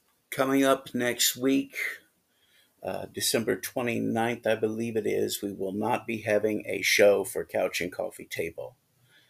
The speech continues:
This is our final show for the year.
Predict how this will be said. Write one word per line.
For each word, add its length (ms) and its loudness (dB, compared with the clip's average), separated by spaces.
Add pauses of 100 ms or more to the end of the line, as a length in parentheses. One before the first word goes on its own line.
(180)
This 220 2
is 260 4
our 120 6
final 400 0
show 460 6
for 260 0
the 140 -4
year. 460 -8